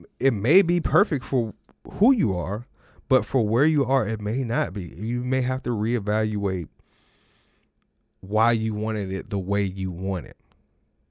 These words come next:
And that will, that will, that right there will, is, is, that right there is very freeing when you start breaking it down to understand why you want something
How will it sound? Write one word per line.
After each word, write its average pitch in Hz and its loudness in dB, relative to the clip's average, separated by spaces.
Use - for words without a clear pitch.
And 110 -2
that 113 -2
will, 104 -4
that 110 -2
will, 110 -2
that 135 0
right 143 4
there 131 2
will, 98 -2
is, 101 -2
is, 104 -4
that 147 4
right 190 4
there 175 4
is 104 -2
very 110 0
freeing 101 -4
when 101 -4
you 120 -2
start 101 0
breaking 113 0
it 101 -6
down 104 -2
to 92 -6
understand 110 -2
why 110 2
you 113 -2
want 104 -6
something 90 -12